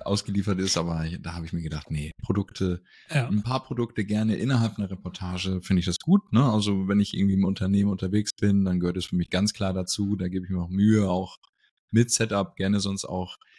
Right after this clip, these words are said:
Speaker 1: neben den Porträts, wenn's, wenn welche angefertigt werden, kurz auch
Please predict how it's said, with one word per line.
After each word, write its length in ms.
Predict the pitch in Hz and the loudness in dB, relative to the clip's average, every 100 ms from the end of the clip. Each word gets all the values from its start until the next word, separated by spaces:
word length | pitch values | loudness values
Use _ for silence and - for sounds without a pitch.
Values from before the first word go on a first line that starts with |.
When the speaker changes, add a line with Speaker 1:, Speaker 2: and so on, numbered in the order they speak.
| _ | _
Speaker 1:
neben 440 | 90 107 127 127 113 | 4 6 6 4 4
den 220 | 113 107 | 2 2
Porträts, 640 | 101 95 - 107 110 107 | -4 -6 -4 -2 0 0
wenn's, 320 | 98 98 - - - | 0 0 -2 -4 -6
wenn 180 | 90 92 | 0 2
welche 180 | 87 - | 2 0
angefertigt 540 | 95 101 95 90 85 | -2 0 0 -2 -2
werden, 260 | 87 85 87 | -2 0 -2
kurz 320 | - 110 - | 0 0 0
auch 140 | - | -2